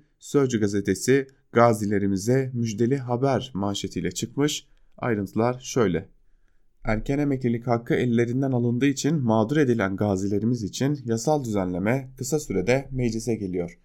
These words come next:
Mağduriyet bitecek. Sözcü üç hafta önce gazilerimizin emeklilik sorununu gündemine taşımıştı.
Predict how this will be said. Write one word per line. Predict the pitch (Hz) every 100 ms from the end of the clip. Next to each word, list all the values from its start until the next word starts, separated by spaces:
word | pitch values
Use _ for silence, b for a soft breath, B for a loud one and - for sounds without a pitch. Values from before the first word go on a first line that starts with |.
| _ -
Mağduriyet | 120 117 90 92 113 131 - -
bitecek. | 117 117 110 90 - _ _ _ _ _
Sözcü | - 190 175 165
üç | - 175
hafta | 170 170
önce | 147 123
gazilerimizin | 135 135 131 131 135 127 127
emeklilik | 123 127 131 135 143
sorununu | - 117 110 143
gündemine | 131 123 120 117 120
taşımıştı. | 110 - 92 92 - -